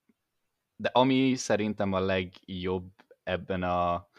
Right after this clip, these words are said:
ebben a sorozatban, az az, hogy van egy egyedi stílusa, és valószínűleg ezért szeretik nagyon sokan,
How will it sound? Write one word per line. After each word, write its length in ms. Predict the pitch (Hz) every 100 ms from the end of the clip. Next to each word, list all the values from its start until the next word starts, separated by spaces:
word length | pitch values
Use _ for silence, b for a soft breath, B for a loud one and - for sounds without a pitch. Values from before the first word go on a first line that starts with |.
| B B B B B B _ _
ebben 260 | 110 98 90
a 60 |
sorozatban, 880 | - 95 95 95 104 101 110 110 107 -
az 160 | 95
az, 180 | 101 -
hogy 360 | 98 90 87 90
van 380 | 101 95 92
egy 340 | - 90 85 -
egyedi 300 | 92 90 85
stílusa, 720 | - 92 87 92 135 127 - _ _ _ _
és 160 | 90 82
valószínűleg 640 | 95 92 - 95 90 87
ezért 300 | 87 90 82
szeretik 400 | - 82 85 87
nagyon 260 | 85 85 85
sokan, 460 | 95 - 120 120